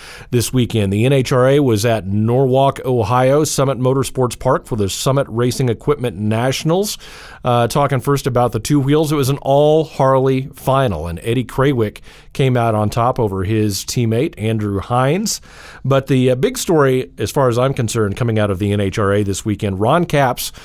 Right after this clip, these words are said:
took another win in Funny Car, his Napa Funny Car,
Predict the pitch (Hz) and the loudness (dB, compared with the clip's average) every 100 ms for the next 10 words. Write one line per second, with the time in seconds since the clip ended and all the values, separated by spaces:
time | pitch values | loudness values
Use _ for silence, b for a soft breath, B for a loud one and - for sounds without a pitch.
0 | B B 135 123 120 127 160 175 170 180 | B B -2 0 2 2 4 2 4 2
1 | 160 143 - 127 123 123 120 - - 160 | 2 0 0 0 2 0 -2 -4 -2 -2
2 | 151 110 98 98 107 101 113 123 127 117 | 0 -2 0 0 -2 0 0 -2 -2 -4
3 | 131 127 117 131 123 139 | 0 -2 0 0 2 2